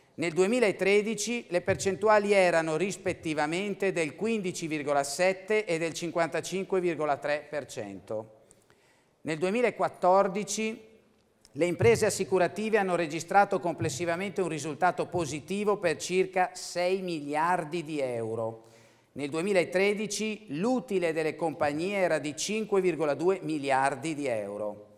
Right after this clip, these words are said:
Entrambe le gestioni, vita e danni,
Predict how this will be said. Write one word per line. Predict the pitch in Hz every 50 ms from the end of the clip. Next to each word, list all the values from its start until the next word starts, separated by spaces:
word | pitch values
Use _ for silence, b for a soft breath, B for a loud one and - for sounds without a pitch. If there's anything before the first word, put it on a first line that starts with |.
| b b b b b b b b b b b
Entrambe | - 160 175 170 170 185 208 233 262 262 233 233 220
le | 202 190 175
gestioni, | 151 160 143 - - - 165 170 175 180 180 190 208 220 233 214 - -
vita | 120 143 160 151 156 151
e | 139 135
danni, | 131 135 135 135 143 143 147 160 175 196 208 - B